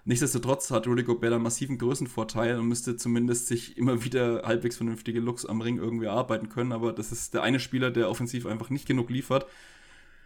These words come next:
Und, äh, natürlich, äh, um nur kurz noch dazu zu sagen, also defensiv immer noch über jeden Zweifel erhaben. Äh, mir geht's da wirklich rein um die Offensive jetzt gerade. Und der zweite ist Mike Conley, der wird einfach auch alt. Also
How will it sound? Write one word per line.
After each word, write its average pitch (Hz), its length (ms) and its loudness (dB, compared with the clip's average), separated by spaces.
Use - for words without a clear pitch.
Und, 143 420 8
äh, 127 160 6
natürlich, 131 500 4
äh, 101 240 2
um 113 320 2
nur 113 180 0
kurz 120 240 2
noch 120 60 2
dazu 113 240 2
zu 117 80 2
sagen, 117 280 2
also 110 120 2
defensiv 120 400 2
immer 113 160 2
noch 113 240 2
über 120 160 4
jeden 117 200 6
Zweifel 113 280 2
erhaben. 120 500 2
Äh, 117 200 0
mir 117 160 2
geht's 120 180 -2
da 113 120 0
wirklich 117 260 -2
rein 117 100 2
um 117 100 2
die - 60 0
Offensive 135 400 -4
jetzt 131 160 -6
gerade. 135 560 0
Und 120 240 4
der 120 80 0
zweite 120 300 0
ist 123 160 -2
Mike 113 240 -2
Conley, 143 600 0
der 110 160 0
wird 127 120 0
einfach 117 320 -4
auch - 320 -2
alt. 123 360 -2
Also 120 360 0